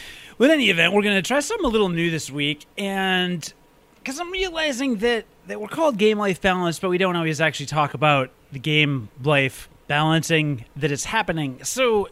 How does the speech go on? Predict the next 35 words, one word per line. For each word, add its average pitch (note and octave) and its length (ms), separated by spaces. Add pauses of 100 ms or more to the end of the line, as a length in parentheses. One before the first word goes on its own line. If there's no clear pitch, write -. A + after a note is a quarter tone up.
to A#3 100
kind F#4+ 180
of E4+ 100
frame F3 600
our C#3 140
episodes C3 520
and C3+ 140
give D#3 160
it D#3+ 160 (240)
some A#3 560
sort E3+ 260
of C3+ 140
stability D3+ 720
and C3+ 220
consistency D#3 680
and C3+ 160
context, D3 680 (600)
we F3 200
are G3+ 100
going F3+ 220
to C#3+ 40
start B3+ 640
each F3 260
episode C#3+ 600 (540)
with D3 400
the D3 100
segment E3 420 (400)
Balancing D3 720
Act. A#2 540 (640)
And D3+ 520 (280)
John C4 180
and G#4+ 100
I G4+ 100
will E4+ 140
just C4 320